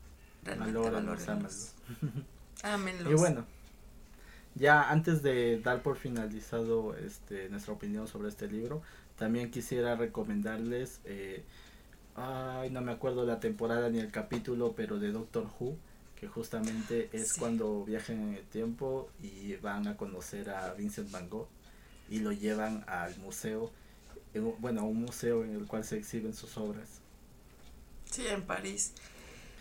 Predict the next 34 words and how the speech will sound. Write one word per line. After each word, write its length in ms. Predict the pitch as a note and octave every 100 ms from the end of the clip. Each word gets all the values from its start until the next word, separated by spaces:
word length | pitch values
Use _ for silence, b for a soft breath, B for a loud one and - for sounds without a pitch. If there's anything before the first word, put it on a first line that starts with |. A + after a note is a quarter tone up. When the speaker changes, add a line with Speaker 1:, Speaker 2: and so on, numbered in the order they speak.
| B B
Speaker 2:
Sí, 440 | - - A2 C#4+ E4+
Speaker 1:
Es 140 | G4+
Speaker 2:
es 20 | B2
muy, 420 | C3 C3+ C3+ C3+ - - - -
muy 320 | C3+ D#3+ E3
emocionante 720 | D3+ C#3 C3 C3 B2 B2+ B2 A#2
esa 140 | A2+
escena. 420 | G#2 A2+ G#2+ G#2 - - - - - - - - - - - - - - G#3
Speaker 1:
Ujú, 440 | B3+ A#3+ B3 A#3 -
de 100 | G#3
verdad, 320 | G#3+ A#3 A#3+ A#3+
sí, 420 | - A#3+ A#3+ A#3 -
este, 680 | A#3 G#3+ - - - - -
si 200 | - G3+
la 160 | G3 F#3+
pueden 320 | G#3 A3 G3+
ver, 220 | G3+ G#3+
se 140 | A3 G#3+
las 200 | G3 G3
recomiendo. 720 | - G3 G3 G3 G3 A3+ D4+ - -
También 280 | G#3 G#3 G3
Luis 120 | G3+
se 80 | G#3
las 160 | G3 F#3
recomienda. 640 | F#3 F#3+ F#3+ F#3+ F#3+ - - - B B B -
De 100 | C#4
hecho, 220 | C#4 D#4
eh, 180 | C#4+ C4 -
Luis 260 | B3+ A#3+
me 80 | C4+
la 100 | C4
mostró 360 | G#3+ G#3 - G#3+
a 60 | G#3
mí 400 | G#3 G#3+ A#3+